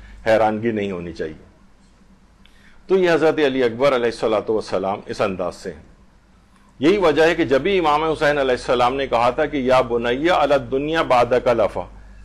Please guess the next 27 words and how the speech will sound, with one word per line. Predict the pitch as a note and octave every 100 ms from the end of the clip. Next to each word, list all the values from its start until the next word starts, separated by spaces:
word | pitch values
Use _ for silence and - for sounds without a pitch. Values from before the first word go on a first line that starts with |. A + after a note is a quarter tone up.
| - - -
تیرے | F3 F#3+ A3 F3+ D3+ C#3+ B2
جانے | B2+ C#3+ G#3+
کے | G3+ G3
بعد | D3+ E3+ G3 G3
اس | F3 C3+
دنیا | D#3 D#3+ F#3+ G3+
کے | G3+ G3+
اوپر | F3+ G3 D3+ C#3
حیف | F3 F#3+ -
ہے، | G#2+ - - - - - - - - - - -
تیرے | D3 E3
اس | G3+ E3 - E3 C3+
جا-، | C3 D#3
اس | D#3 D3
دنیا | D#3 E3 F#3
سے | F#3+
جانے | D3 C3+ C#3 F#3
کے | F3+
بعد | D#3 E3 F3+ F3+
یہ | F#3+
دنیا | D3 D3+ D#3+ F3+
میرے | F#3 D#3+ D#3+
لیے | F3
اندھیر | F3 C#3 G#2+ D3+ D3+
ہے۔ | A2 - - - - - -
یعنی | B2+ C#3+ F#3+
اس | E3 -